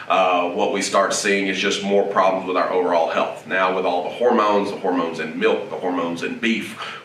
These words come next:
we're seeing all the catastrophic problems that this is creating.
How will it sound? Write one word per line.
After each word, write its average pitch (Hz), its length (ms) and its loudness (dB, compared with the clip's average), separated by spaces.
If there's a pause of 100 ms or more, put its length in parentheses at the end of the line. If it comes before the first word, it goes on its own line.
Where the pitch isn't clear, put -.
(100)
we're 113 80 2
seeing 160 400 2
all 127 380 4
the 107 180 0
catastrophic 117 880 2
problems 107 480 2
that 95 160 -4
this 98 160 -4
is 90 120 -6
creating. 104 580 -2